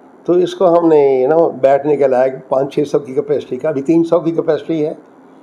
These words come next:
इसी को हमने बड़ा कर देना है, ठीक करके साउंड प्रूफिंग हो जाएगी। आ, हो सका एयर कंडीशनिंग भी हम करा देंगे, उसकी भी ज़रूरत है ज़रा फिर। और एक और बात भी मैं आज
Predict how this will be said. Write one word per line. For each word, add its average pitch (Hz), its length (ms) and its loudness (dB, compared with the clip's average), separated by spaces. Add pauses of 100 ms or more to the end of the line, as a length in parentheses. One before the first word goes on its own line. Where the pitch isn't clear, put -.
इसी - 220 -4
को 208 120 0
हमने 156 220 2
बड़ा 127 220 0
कर 117 180 -4
देना 135 220 0
है, 151 100 -2
ठीक 139 280 -8
करके 147 340 -4
साउंड 147 340 0
प्रूफिंग 160 400 0
हो 156 120 4
जाएगी। 165 440 2 (720)
आ, 147 220 4
हो 143 200 4
सका 180 240 2
एयर 139 160 2
कंडीशनिंग 139 460 -2
भी 151 80 2
हम 147 140 0
करा 143 220 -2
देंगे, 135 260 -2
उसकी 127 220 -6
भी 127 100 -4
ज़रूरत 113 400 -2
है 135 120 0
ज़रा 135 240 4
फिर। 123 260 -2 (460)
और 143 400 6 (300)
एक 147 180 0
और 160 160 4
बात 156 280 4
भी 165 80 4
मैं 151 120 4
आज 127 120 2